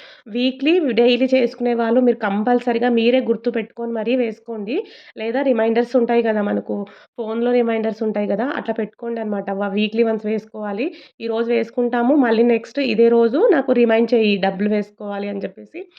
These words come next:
రిమైండర్స్ పెట్టుకోండి. అలా పెట్టుకొని చేసుకొని నెక్స్ట్ ఇయర్ నేను ఒక, నేను అమౌంట్ చూపిస్తాను మీకు. అలా నాతో పాటు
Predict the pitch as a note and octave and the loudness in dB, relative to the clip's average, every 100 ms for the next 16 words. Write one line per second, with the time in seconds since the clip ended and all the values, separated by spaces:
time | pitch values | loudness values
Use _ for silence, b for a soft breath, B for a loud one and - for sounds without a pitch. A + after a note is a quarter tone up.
0 | B B - A3+ A3 A#3 B3+ - A#3 - | B B -6 -2 -2 -2 -4 -6 -10 -8
1 | G#3 G3+ G3 b b G#3+ A3 G#3+ G#3+ - | -6 -6 -6 b b -8 -6 -4 -6 -8
2 | A#3+ B3 D4+ D#4 A#3+ A3 - B3 C#4+ A#3 | -4 -2 -2 0 0 0 -2 0 2 2
3 | A3 - C4 B3+ B3 F#4+ B B A3 G#3+ | -2 -10 -8 -4 -4 -6 B B -10 -4
4 | A#3 B3+ B3+ A#3 A#3 A3+ A3+ C4 C#4 A3+ | 0 0 0 0 2 2 2 2 2 0
5 | B3+ C4 B3 A#3 A3 A#3 D#4 - B B | -2 0 2 2 0 0 -2 -2 B B
6 | B - G#3+ C#4 F4 A#3+ A#3 A3+ A3+ A3+ | B -12 -4 0 0 0 0 -2 -2 2